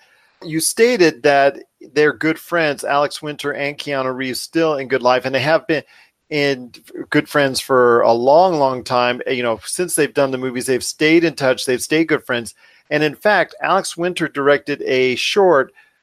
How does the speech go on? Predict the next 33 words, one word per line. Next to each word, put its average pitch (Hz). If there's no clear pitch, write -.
with 135
Paul 151
Rudd 143
and 143
the 135
late 147
Stephen 139
Hawkings. 139
It 135
was 131
like 131
a, 117
a, 120
a 113
super, 151
you 123
know, 110
like 117
a -
supernatural 143
game 135
of 127
chess 143
type 131
deal. 135
And 135
who 208
does 202
an 185
extra 165
voice 156
in 165
it? 254